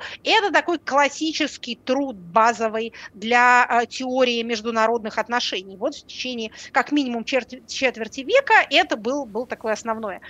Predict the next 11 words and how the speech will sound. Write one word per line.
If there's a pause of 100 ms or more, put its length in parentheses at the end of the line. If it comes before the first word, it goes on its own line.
(240)
э,
произведение,
по
которому
учились
люди,
в
принципе,
занимающиеся (280)
международными
отношениями.